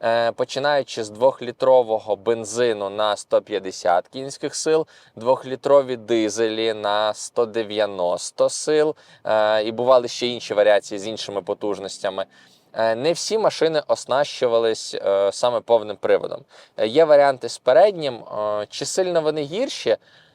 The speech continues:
Ну, якщо ви експлуатуєте машину як, е, середньостатистичний автовласник, то особливо вам Quattro і не потрібне. Але якщо ви цінуєте максимальне задоволення від їзди, то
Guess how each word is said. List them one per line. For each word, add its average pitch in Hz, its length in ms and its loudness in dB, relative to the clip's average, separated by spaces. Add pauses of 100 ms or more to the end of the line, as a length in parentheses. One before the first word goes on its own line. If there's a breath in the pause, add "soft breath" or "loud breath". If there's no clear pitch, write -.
(240 soft breath)
Ну, 220 380 2
якщо 175 360 2
ви 196 200 4
експлуатуєте 156 720 0
машину 147 400 -2
як, 131 300 2
е, 120 160 4
середньостатистичний 127 1120 -2
автовласник, 151 720 0
то 143 160 6
особливо 139 800 4 (280)
вам 143 360 2
Quattro 131 540 4
і 120 220 -4
не 120 220 -2
потрібне. 90 580 -4 (100)
Але 117 240 2
якщо 135 280 0
ви 143 120 -2
цінуєте 120 720 0 (280 soft breath)
максимальне 120 680 0
задоволення 110 640 0
від 120 200 -12
їзди, 123 380 -2
то 131 360 4